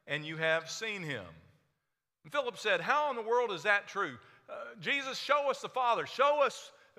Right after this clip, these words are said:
open our eyes. Let us see him. We see you. We want to see the Father." And you know what Jesus said? Jesus said, "When you've seen me, you've seen the Creator." Is that what he said? No.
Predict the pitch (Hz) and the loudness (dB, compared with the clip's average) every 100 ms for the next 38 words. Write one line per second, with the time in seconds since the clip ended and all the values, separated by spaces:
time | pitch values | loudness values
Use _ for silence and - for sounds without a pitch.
0 | 208 226 269 285 285 262 277 262 175 214 | 0 0 0 4 4 6 6 6 4 0
1 | 294 285 - 294 302 233 208 262 - 240 | 0 0 -2 -10 -4 -4 -4 -8 -6 -6
2 | 214 302 262 254 - - - 254 269 240 | -4 -4 -4 -6 -10 -20 -6 -4 0 0
3 | 220 - 233 240 262 254 196 123 113 165 | 0 -6 -6 -2 2 4 2 0 -8 -6
4 | 233 208 185 226 214 180 226 226 226 220 | -4 -4 -6 -10 -10 -6 -4 -6 -10 -20
5 | _ _ _ _ _ _ _ _ _ 190 | _ _ _ _ _ _ _ _ _ -8
6 | 214 202 220 180 165 165 156 - 226 208 | -6 -4 -2 -2 -4 -12 -12 -6 -6 -6
7 | 196 208 131 123 127 139 _ _ _ _ | -4 -4 -4 -8 -12 -16 _ _ _ _
8 | _ _ _ _ _ _ _ - 143 - | _ _ _ _ _ _ _ -16 -12 -6
9 | 165 147 - 156 135 98 85 131 147 170 | -6 -6 -8 -4 -4 -6 -10 -6 -6 -8
10 | 196 190 185 135 | -12 -14 -12 -14